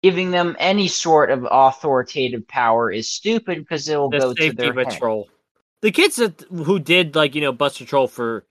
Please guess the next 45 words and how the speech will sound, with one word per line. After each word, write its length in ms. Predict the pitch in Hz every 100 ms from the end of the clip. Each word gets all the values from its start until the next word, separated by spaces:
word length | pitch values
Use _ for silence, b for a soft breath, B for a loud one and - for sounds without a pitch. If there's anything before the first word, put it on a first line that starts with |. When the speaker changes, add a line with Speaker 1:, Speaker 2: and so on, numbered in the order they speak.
| _ _
Speaker 2:
at 140 | 131 120
my 220 | 147 165
school, 400 | - 131 107 98
they 220 | 151 156
were 220 | 131 127
really 560 | 107 104 127 131 120 110
responsible. 880 | 101 - 135 143 - 101 85 - _ _ _ -
But 140 | 120
I 100 | 135
don't 160 | 143 135
know 160 | 139 131
about 280 | 127 117 117
your, 320 | 131 123 110 _ _ _ _ _ _
your 440 | 123 135 139 127 139 -
Speaker 1:
Some 320 | - 214 240
of 60 | 233
them 0 |
Speaker 2:
elementary 180 | 233 202
Speaker 1:
were 180 | 180 165
a 140 | 165
little 320 | 165 156 139 _ _
snobbish, 840 | - - 165 151 151 156 - - - _ _ _ -
especially 420 | - 160 143 135
Speaker 2:
Mm. 40 | 135
Speaker 1:
some 200 | 147 139
of 60 |
the 60 | 131
females. 680 | - 143 139 139 143 143 - _ _ _ _ _ _ -
But, 320 | 123 117 - -
you 140 | 165
know. 300 | 151 107 107 - _ _ _ -
Speaker 2:
It 120 | 127
is 160 | 139 123
what 120 | 120 120
it 100 | 107
is. 360 | 95 90 - _ _ _ _ B
Speaker 1:
Although 300 | - 139 160
there 180 | 151 156
was 200 | 156 131
one 360 | 127 143 139 135
that 120 | 117
I 120 | 113
did 320 | 107 110 104
like, 340 | 110 90 - -
though. 300 | 76 69